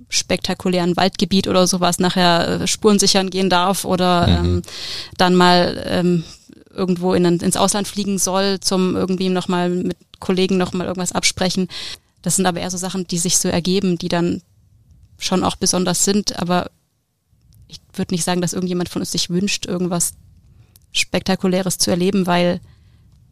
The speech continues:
Speaker 1: spektakulär würde ja dann schon auch bedeuten, dass es was für jemand anderes sehr Dramatisches bedeutet.
Speaker 2: Mhm.
Speaker 1: Und das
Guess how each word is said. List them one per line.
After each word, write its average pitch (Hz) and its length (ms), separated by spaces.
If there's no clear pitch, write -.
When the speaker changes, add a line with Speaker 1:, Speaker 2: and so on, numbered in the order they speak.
Speaker 1:
spektakulär 180 760
würde 185 180
ja 170 140
dann 175 200
schon 180 220
auch 175 160
bedeuten, 175 400
dass 170 120
es - 140
was 175 240
für - 160
jemand 180 340
anderes 190 480
sehr 175 120
Dramatisches 175 560
bedeutet. - 540
Speaker 2:
Mhm. 92 380
Speaker 1:
Und 170 240
das - 280